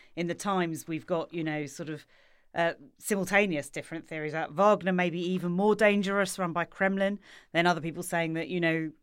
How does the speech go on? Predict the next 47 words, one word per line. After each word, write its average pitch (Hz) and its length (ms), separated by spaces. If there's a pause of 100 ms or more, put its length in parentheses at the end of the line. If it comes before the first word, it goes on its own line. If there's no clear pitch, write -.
(120)
actually 165 520
that 160 240
the 170 60
Kremlin 175 360
doesn't 156 220
have 160 160
a - 20
lot 160 160
of 139 60
authority 214 500
over 185 200
Wagner 180 440
because 151 360
they 151 120
were 143 80
very 147 160
loyal 151 200
to 127 100
Prigozhin. 208 500 (460)
It, 214 240
it's, - 420
I 247 80
mean, 240 140
the 240 40
fact - 240
is 156 120
it's - 120
all 127 180
guesswork 127 460
at - 60
this - 140
point. 147 180
There's 151 140
a 156 40
whole 202 400
load 165 200
of 143 80
reading 143 260
the 131 80
tea 156 240
leaves 123 260
going 131 320
on, 127 320
you 156 140
know, 139 240
which 139 320
is 156 220